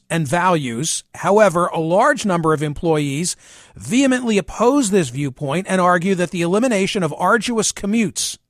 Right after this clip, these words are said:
and enhanced flexibility actually contribute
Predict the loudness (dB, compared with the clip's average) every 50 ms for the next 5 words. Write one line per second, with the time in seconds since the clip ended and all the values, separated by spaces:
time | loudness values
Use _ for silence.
0 | _ _ _ _ _ _ _ _ _ _ _ _ _ _ -2 0 0 2 2 0
1 | 0 -2 -2 -2 -2 -2 -2 -4 -4 -6 -4 -2 -2 -2 0 0 0 0 0 0
2 | 0 0 -2 -2 -4 -4 -2 -2 -2 -2 -2 -4 -2 0 0 0 0 -2 -4 -2
3 | -2 -2 -2 -2 -2 -4 -6 -6